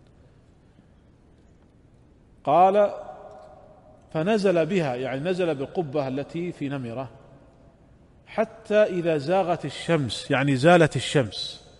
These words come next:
منتصف النهار، بعد منتصف النهار، "أمر بالقصواء فَرُحِّلَتْ له"، أمر بناقته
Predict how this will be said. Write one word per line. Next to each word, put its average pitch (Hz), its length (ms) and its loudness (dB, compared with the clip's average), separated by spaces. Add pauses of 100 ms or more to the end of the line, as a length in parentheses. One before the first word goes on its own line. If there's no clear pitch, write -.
(120)
منتصف 151 400 -6
النهار، 131 380 -8 (800)
بعد 156 200 -4
منتصف 135 460 -8
النهار، 107 420 -12 (3000)
"أمر 190 320 2
بالقصواء 160 800 -2
فَرُحِّلَتْ 147 600 -6
له"، 95 240 -10 (180)
أمر 156 220 -4
بناقته 131 800 -8